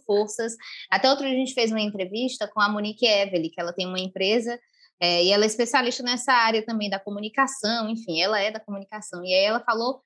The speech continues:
que uma das coisas que emperrava um pouco a vida dos empreendedores quando começavam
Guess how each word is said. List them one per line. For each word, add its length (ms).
que 80
uma 140
das 240
coisas 440
que 360
emperrava 540
um 120
pouco 260
a 60
vida 240
dos 180
empreendedores 640
quando 180
começavam 640